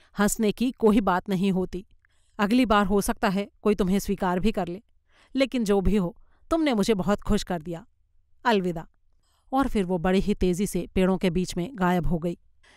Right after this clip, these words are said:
इस भेंट के बारे में सोचते हुए अचानक मुझे लगा कि गांव तक जाकर बायरस्टीन से मिल आना चाहिए। किसी आदमी को उसके ऊपर नज़र भी रखना ज़रूरी है। और अपने इसी ख्याल के अनुसार मैं उस छोटे से घर तक गया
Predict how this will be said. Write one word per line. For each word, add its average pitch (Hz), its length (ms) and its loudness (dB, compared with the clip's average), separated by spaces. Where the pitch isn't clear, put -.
इस 302 220 0
भेंट 190 280 0
के 214 120 0
बारे 180 280 0
में 190 100 0
सोचते 185 420 -2
हुए 180 220 0
अचानक 185 460 -2
मुझे 190 200 0
लगा 175 300 -2
कि 277 80 2
गांव 196 360 2
तक 180 160 -2
जाकर 180 420 0
बायरस्टीन 180 640 -2
से 180 220 -2
मिल 196 220 0
आना 175 240 -4
चाहिए। 170 400 -2
किसी 277 240 2
आदमी 196 320 0
को - 180 -2
उसके 202 240 -2
ऊपर 185 220 0
नज़र 180 280 0
भी 175 180 0
रखना 180 280 -2
ज़रूरी 175 400 -2
है। 180 120 -6
और 269 140 2
अपने 220 260 -2
इसी 240 260 -2
ख्याल 185 340 -2
के 202 120 -4
अनुसार 180 480 -2
मैं 202 160 0
उस 214 180 0
छोटे 185 300 0
से 208 140 0
घर 170 180 -2
तक 190 140 -2
गया 170 280 -2